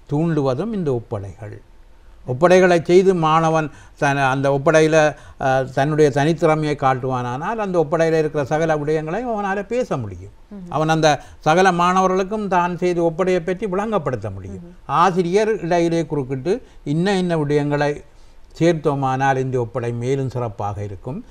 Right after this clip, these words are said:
Speaker 1: இன்ன இன்ன விடயங்களை விட்டோமானால் இந்த ஒப்படை மிகச்சிறப்பாக இருக்கும் என்கிற ஆலோசனையை வழங்குவராக அதாவது facilitator. இது இப்போ ஆசிரியர்களை படிப்பிக்கிற teachers மாதிரின்னு சொல்றது.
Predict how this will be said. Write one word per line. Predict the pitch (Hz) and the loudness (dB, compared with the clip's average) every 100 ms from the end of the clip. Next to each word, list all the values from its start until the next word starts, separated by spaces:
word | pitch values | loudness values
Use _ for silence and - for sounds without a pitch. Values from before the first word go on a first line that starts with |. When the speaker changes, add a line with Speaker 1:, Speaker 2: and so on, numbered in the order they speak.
| - - | -18 -8
Speaker 1:
இன்ன | 151 185 | -4 -2
இன்ன | 208 190 185 | -2 -2 0
விடயங்களை | 165 175 170 160 156 | 0 0 0 0 0
விட்டோமானால் | 143 139 131 156 147 143 139 139 | -2 -4 2 2 2 0 2 0
இந்த | 135 131 127 127 - | 0 -2 -2 -4 -10
ஒப்படை | 135 123 131 127 123 - - | -12 -6 -4 -4 -8 -16 -8
மிகச்சிறப்பாக | 139 139 127 131 120 123 113 | -2 -2 0 -4 -2 -2 -2
இருக்கும் | 117 113 107 113 | -4 -6 -8 -8
என்கிற | 113 107 117 | -8 -6 -6
ஆலோசனையை | 110 113 131 123 113 123 120 | -4 -4 -6 -8 -8 -10 -8
வழங்குவராக | 113 113 110 107 107 - - - - - - - | -8 -8 -8 -10 -12 -14 -18 -18 -18 -20 -20 -14
அதாவது | 139 147 160 180 | -8 -6 -4 -4
facilitator. | 175 151 131 170 175 139 120 104 107 113 | -6 -6 -4 -4 -4 -6 -8 -8 -10 -8
இது | 160 170 | -8 -6
இப்போ | 135 135 190 190 | -6 -4 -4 -4
ஆசிரியர்களை | 156 127 156 160 165 165 175 | -4 -2 -2 -4 -4 -4 -4
படிப்பிக்கிற | 214 160 170 165 170 175 160 | -4 -4 -4 -6 -6 -6 -6
teachers | 160 175 190 - | -6 -6 -6 -6
மாதிரின்னு | 180 175 180 175 | -8 -8 -8 -6
சொல்றது. | 180 147 117 | -6 -6 -8